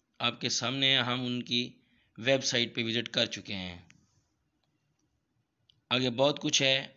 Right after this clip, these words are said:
आप ये भी इंस्टॉल और डाउनलोड कर सकते हैं। वीडियो को मज़ीद आगे बढ़ाते हैं और चेक करते हैं इन सब को एक एक करके।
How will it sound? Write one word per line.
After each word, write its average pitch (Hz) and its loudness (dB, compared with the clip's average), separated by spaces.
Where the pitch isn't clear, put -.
आप 113 2
ये 120 0
भी 127 -2
इंस्टॉल 120 2
और 113 -2
डाउनलोड 120 -4
कर 113 0
सकते - -4
हैं। 90 -10
वीडियो 139 2
को 165 0
मज़ीद 147 0
आगे 143 2
बढ़ाते 131 0
हैं 135 2
और 131 -2
चेक 131 0
करते 127 0
हैं 120 -4
इन 123 -6
सब - -4
को 120 -4
एक - -6
एक 127 -4
करके। 117 -2